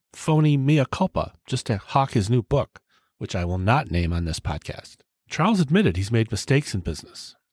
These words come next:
and says his new network will focus on social entrepreneurs.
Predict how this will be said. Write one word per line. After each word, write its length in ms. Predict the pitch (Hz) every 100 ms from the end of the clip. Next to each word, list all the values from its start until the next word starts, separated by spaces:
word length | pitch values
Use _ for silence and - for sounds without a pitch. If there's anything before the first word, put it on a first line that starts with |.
| _ -
and 80 |
says 280 | 104 127 120
his 140 | 107 101
new 160 | 123
network 560 | 151 127 170 95 95 -
will 60 |
focus 480 | 98 - 113 - -
on 160 | 98 98
social 480 | - 151 - 135 -
entrepreneurs. 960 | 131 147 135 - 127 123 90 - -